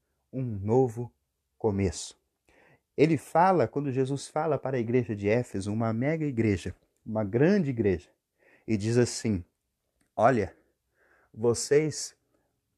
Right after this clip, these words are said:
fizeram isto de bom, fizeram aquilo de bom. Vocês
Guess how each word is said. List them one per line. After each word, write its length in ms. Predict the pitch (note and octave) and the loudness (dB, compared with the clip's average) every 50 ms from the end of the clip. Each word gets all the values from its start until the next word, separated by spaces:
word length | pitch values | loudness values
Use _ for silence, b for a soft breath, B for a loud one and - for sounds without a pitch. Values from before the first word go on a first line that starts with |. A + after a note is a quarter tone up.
| _ _ _ _ _ | _ _ _ _ _
fizeram 480 | _ - C#3 B2+ B2+ C#3 C3+ C3 B2 - - _ _ _ _ | _ -6 -4 2 4 6 6 4 2 -4 -8 _ _ _ _
isto 340 | D#3+ F3+ E3+ - - - | 0 0 0 -2 -6 -6
de 120 | B2+ A2 A2+ | -4 -2 0
bom, 360 | F#2+ A2 A2 A#2 A2+ G#2+ F2+ - _ _ _ | 4 6 6 6 4 2 -2 -8 _ _ _
fizeram 440 | _ C3 B2+ A2+ C3 B2+ B2+ C3+ B2 | _ -6 -4 0 0 0 0 0 -4
aquilo 460 | A#2 - - _ _ D#3+ D#3 C#3 B2 | -4 -6 -10 _ _ -4 -4 -2 -2
de 100 | A2+ A2+ | -2 -2
bom. 320 | G#2 G#2 G#2 G2+ F#2+ F2+ - _ _ _ _ _ _ _ _ b b b b b b b | 2 4 4 4 4 0 -4 _ _ _ _ _ _ _ _ b b b b b b b
Vocês 680 | - C3 - - - E3 D#3+ D3 - - - - | -6 -4 -4 -2 -2 -2 -2 -2 -2 -4 -6 -8